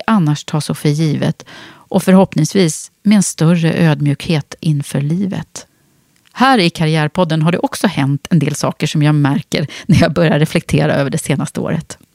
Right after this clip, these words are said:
Jag fick lära mig att göra några avsnitt helt med digital inspelning. Det var svårt.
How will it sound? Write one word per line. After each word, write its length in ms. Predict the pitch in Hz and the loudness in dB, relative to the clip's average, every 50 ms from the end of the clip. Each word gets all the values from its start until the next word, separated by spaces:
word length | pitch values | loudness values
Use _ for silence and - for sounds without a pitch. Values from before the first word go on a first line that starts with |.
| _ - - - - - - - | _ -20 -16 -14 -14 -14 -8 -2
Jag 160 | - 165 180 | 0 0 2
fick 160 | - 233 - | 2 2 2
lära 240 | 220 214 185 170 165 | 2 2 2 2 2
mig 180 | 165 160 156 151 | 2 2 2 2
att 140 | 156 - - | 2 2 2
göra 220 | 160 147 143 147 | 2 2 2 2
några 240 | 147 147 143 147 143 | 2 2 2 2 0
avsnitt 420 | 151 143 143 - - 151 143 - | 0 -2 -2 -2 -2 -4 -2 0
helt 280 | - 170 196 180 - - | 2 2 2 2 0 0
med 100 | 160 139 | -2 0
digital 520 | 139 143 - - - - 175 196 220 240 | 0 -2 -4 -4 -2 0 2 2 2 2
inspelning. 580 | 202 175 160 - - 170 175 175 175 196 233 339 - _ _ - - - - - - - - | 0 0 0 0 -2 -2 0 2 4 4 2 2 0 _ _ -18 -16 -16 -16 -18 -20 -8 -4
Det 80 | - | -2
var 80 | 160 208 | 0 0
svårt. 440 | - - 170 156 - - - - | 0 -2 -2 -2 -2 -4 -4 -8